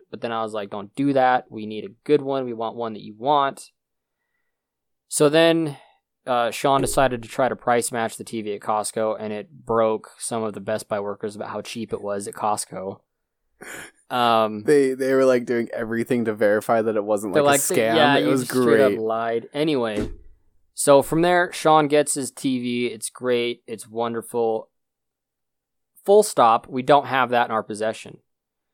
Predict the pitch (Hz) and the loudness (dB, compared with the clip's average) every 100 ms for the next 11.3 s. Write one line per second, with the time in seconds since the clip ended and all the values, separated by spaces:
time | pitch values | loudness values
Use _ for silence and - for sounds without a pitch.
0 | _ _ _ _ 156 156 - 226 220 180 | _ _ _ _ -4 -4 2 4 4 2
1 | 156 170 160 147 147 139 139 131 151 160 | -6 -4 0 0 2 2 0 0 0 0
2 | - 113 104 98 127 151 165 175 151 - | -2 -6 -8 -6 0 0 2 -2 -4 4
3 | 302 359 285 202 151 127 131 - - 143 | 10 10 10 8 8 8 4 -4 -4 0
4 | 123 113 113 120 _ - 135 131 156 - | 0 -2 -4 -6 _ -12 -10 -6 -6 -4
5 | - 196 147 104 104 _ - _ - 139 | 0 2 2 -2 -12 _ -20 _ -8 -2
6 | 156 - 175 160 156 143 151 151 143 147 | -2 0 2 4 2 -2 -2 -2 -2 0
7 | 143 131 127 135 143 156 147 131 117 151 | 2 2 2 2 2 -4 -6 -6 -4 -2
8 | 139 139 139 110 - 143 143 135 139 135 | -2 -4 -6 -8 -2 4 4 4 2 2
9 | 131 _ _ _ _ _ _ _ _ _ | 0 _ _ _ _ _ _ _ _ _
10 | - _ _ - 127 160 226 202 185 156 | -20 _ _ -4 6 6 8 8 10 10
11 | 135 120 | 8 4